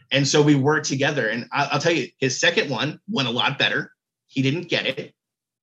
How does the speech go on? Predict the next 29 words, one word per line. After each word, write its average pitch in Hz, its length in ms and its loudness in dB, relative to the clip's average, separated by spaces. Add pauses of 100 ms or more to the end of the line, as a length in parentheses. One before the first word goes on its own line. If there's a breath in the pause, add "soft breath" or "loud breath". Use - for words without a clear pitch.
(200)
but 156 100 2
it 151 80 0
did 165 220 2
go 170 140 4
a - 20 4
lot 156 260 2
better. - 320 0
And 131 80 0
he 147 60 2
walked 151 260 -2
out. 180 100 2
He 131 60 -2
was 131 60 -4
like, 131 100 -6
"You 139 60 -2
know 147 100 0
what? 156 240 -2 (460 loud breath)
Even 151 200 -2
though 156 120 -2
I 143 100 2
didn't 139 220 -2
get 180 160 0
it, 156 260 2 (580)
it - 200 -10
still 180 260 -2
went 147 260 -6
really, 143 240 -2
really 127 260 -2
well." 175 500 -2